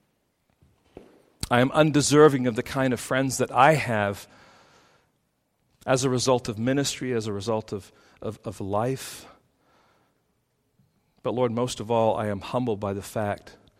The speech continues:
that you have extended your love toward me and that you have given me life and life abundantly, that I am counted and considered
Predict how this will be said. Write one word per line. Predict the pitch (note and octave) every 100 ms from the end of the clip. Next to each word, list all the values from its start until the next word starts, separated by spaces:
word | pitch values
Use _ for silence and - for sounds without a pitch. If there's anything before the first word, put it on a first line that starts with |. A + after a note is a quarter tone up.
| _ _ _ _ _ _ _ _ _
that | -
you | D3 B2
have | B2+ A#2+
extended | A2+ - - B2+ A#2+ G2
your | A#2
love | A2 A2 A#2 -
toward | - G#2+ A2 A2 G2
me | A2 A2+ G2 - - _ _ _ _ _ _ _ _ _ _ _ _ _ _ -
and | A2+
that | A2
you | A#2+ C3
have | A2+ G2
given | C3 B2+ B2
me | B2+ B2 A2 - - _ _ _ _
life | A2 A#2 A#2+ C#3+ D#3 - - - _ _ _ _ _
and | A2 A2
life | A2 A#2+
abundantly, | G2+ F#2 G#2+ A2 C#3+ D3 D#3+ D#3+ - _ _ _ _ _ _ _ _ _ _ _ _ _
that | - A#2
I | C3+
am | C#3+ B2+ - _ -
counted | - D#3 D3 F3 - F3 E3
and | - C3+
considered | - B2+ - - C#3+ D3 C#3+